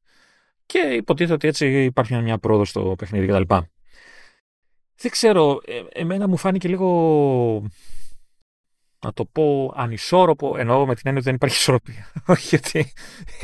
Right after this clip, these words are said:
είναι τρελό. Ε, το ότι σ-,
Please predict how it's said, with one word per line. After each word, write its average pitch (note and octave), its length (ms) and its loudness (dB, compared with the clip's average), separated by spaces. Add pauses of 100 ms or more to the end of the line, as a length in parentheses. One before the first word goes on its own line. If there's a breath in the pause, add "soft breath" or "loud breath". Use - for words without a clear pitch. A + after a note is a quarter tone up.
(160)
είναι B2+ 200 0
τρελό. A2 320 0 (360 loud breath)
Ε, B2 1000 2 (420)
το E3 140 2
ότι D#3 440 0
σ-, - 100 -4